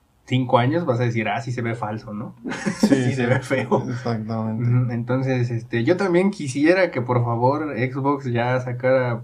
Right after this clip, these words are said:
Speaker 1: eh, se fuera por esa línea, en lo que salen sus grandes juegos, que tengamos como mucho de esto, ¿no? Y ya con Game Pass yo creo que eso lo compensa
Speaker 2: Sí.
Speaker 1: bastante.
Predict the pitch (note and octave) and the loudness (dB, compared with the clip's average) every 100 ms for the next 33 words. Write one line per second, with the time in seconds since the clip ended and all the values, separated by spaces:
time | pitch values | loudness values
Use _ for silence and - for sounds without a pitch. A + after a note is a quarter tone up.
0 | G#2+ G#2+ G#2 G2+ - A#2+ B2 A2+ C3+ C#3 | -6 -6 -4 -8 -10 -8 -6 0 2 2
1 | A#2+ A2+ A#2+ B2+ B2+ D3 G3 A3+ _ _ | 0 0 2 0 0 -2 -4 -8 _ _
2 | - - - A#2+ A#2 A2 A#2+ C3+ D#3 A#2+ | -20 -6 0 2 2 0 4 4 4 2
3 | A#2 A#2 C3+ C#3+ A#2+ C3+ C3+ F3 G#3 - | 2 2 2 0 0 0 2 0 -2 -6
4 | - A#2 A#2 A#2 B2+ C3+ B2 A2 G#2 A2+ | -10 -6 -2 2 2 2 0 0 0 0
5 | B2 B2 A2 A2+ A#2 F#2+ G2+ D#3 - _ | 0 0 0 0 -2 -6 -6 -6 -10 _
6 | _ _ _ _ _ A#2 G#2+ A2+ A#2+ B2+ | _ _ _ _ _ -2 0 0 2 2
7 | B2 B2+ B2+ C#3+ C3 B2+ A#2 - G#2+ A2+ | 4 2 2 -2 -2 -2 -4 -2 -2 0
8 | B2 A#2 G#2+ G#2 G#2 A2+ A2+ A2+ G#2+ C3+ | 0 0 0 -2 -2 -4 -2 -2 0 0
9 | C3 A#2 B2 | 0 0 -2